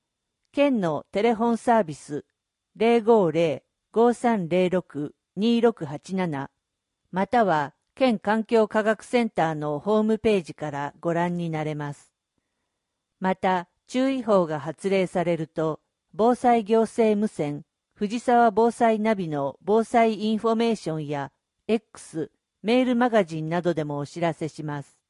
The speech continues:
微小粒子状物質、ピーエム二点五。大気中を浮遊する直径二点五マイクロメートル以下の微細な粒子のことで、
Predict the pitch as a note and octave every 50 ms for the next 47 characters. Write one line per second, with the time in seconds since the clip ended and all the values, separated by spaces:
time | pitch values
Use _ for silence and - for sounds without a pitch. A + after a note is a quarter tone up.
0 | _ _ _ _ _ _ _ _ _ _ _ _ _ _ _ _ _ _ _ _
1 | _ _ _ _ _ _ _ _ _ _ _ _ _ _ _ _ _ - F#3 F#3
2 | E3+ - B3 A#3+ A#3+ A#3 G#3+ G3+ G#3+ A#3 A3+ - - G#3 F#3 G3+ A3 A3 A3 G3
3 | F3+ G#3+ G#3+ - - - _ - - C#3 B2 - _ _ _ _ _ _ _ -
4 | A#3 A#3+ A#3+ A#3+ A#3+ A#3 A3+ F#3+ E3 D#3 E3 F#3+ G#3+ G3 - - D#3+ D3 C#3+ C#3+
5 | C3+ D#3 D3+ D3 - _ _ _ _ _ _ _ _ _ _ _ _ _ _ _
6 | _ _ _ _ _ _ _ _ _ _ _ _ _ _ _ - A#3 A#3+ B3 B3
7 | - - _ - A#3+ A#3+ A#3 A3+ A3 A3 G#3 G3 G#3+ G#3 G#3+ A3 A3 G3 - G3
8 | F#3+ E3+ F#3 F3+ F3 - _ _ - - G3+ F#3 - _ - A3+ G#3+ G#3+ A3 -
9 | A3+ A#3+ C4 B3 - - F#3 E3+ E3 D#3 C#3+ F3+ F#3 F#3+ - F#3 F#3 G3+ G#3+ G#3
10 | - A#3 A3 A3 A3 G#3+ A3 A3 A3 G#3+ - G#3+ G3+ G#3 G#3+ G#3+ - - F#3+ D#3+
11 | D3+ D3 D3 C#3+ - - D3 F3 E3 - A#3+ A3+ A#3 A3+ A3 A3 A3 A3+ A#3+ A#3
12 | G#3 - - E3 D#3+ D3 - D#3 D#3 - D#3+ D3+ D#3 D3 D3 C#3